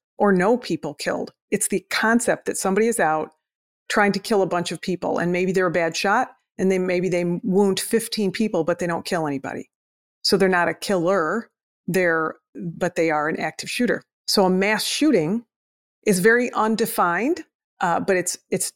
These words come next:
it's undefined because there is no legal definition for it. Mass killing is three or more under federal law, but a mass shooting is just the term that, you know, everybody kind of uses in general in the media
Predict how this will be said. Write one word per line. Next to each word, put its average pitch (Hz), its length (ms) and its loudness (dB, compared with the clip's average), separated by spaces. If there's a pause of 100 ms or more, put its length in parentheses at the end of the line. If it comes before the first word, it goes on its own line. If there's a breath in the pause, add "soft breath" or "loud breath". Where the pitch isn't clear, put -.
(160)
it's - 200 -2
undefined 196 640 0
because 170 600 -2
there 175 280 2
is 175 220 -2
no 160 400 -2
legal 190 300 0
definition 262 520 0
for 269 240 0
it. 294 120 -2 (400)
Mass 185 260 2
killing 233 400 2
is - 160 -4
three 202 260 -2
or 196 60 2
more 185 300 0
under 175 240 -2
federal 170 400 -4
law, 175 320 -2 (280 soft breath)
but 214 120 4
a - 20 6
mass 226 220 4
shooting 220 320 2
is 190 120 0
just - 220 -6
the 190 80 -4
term 190 380 0
that, 165 220 0 (400)
you 220 140 2
know, 190 80 4
everybody 180 280 0
kind 180 200 -2
of 160 60 -4
uses 185 680 2
in 196 280 2
general 185 400 0
in 170 120 0
the 170 40 0
media 185 540 2